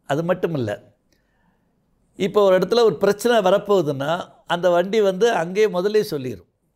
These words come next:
"இப்படி பிரச்சனை இருக்கு." அதுல நம்ம படிக்காதவன் படத்துல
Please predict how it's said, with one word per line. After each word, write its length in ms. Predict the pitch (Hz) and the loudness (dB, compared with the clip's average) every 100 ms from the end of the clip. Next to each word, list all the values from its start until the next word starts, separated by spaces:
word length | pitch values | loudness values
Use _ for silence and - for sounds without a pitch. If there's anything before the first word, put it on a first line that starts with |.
| _ _ _ | _ _ _
"இப்படி 200 | 151 135 | -10 -10
பிரச்சனை 440 | 143 151 160 147 | -8 -8 -8 -6
இருக்கு." 640 | 131 120 123 113 92 - _ _ _ _ _ _ | -6 -8 -10 -8 -10 -14 _ _ _ _ _ _
அதுல 460 | - 202 190 185 | 0 2 4 2
நம்ம 460 | 175 175 170 170 160 | 2 -2 0 0 0
படிக்காதவன் 680 | 165 165 190 196 180 165 160 | 0 -4 0 2 2 2 -2
படத்துல 300 | 156 165 | -6 -4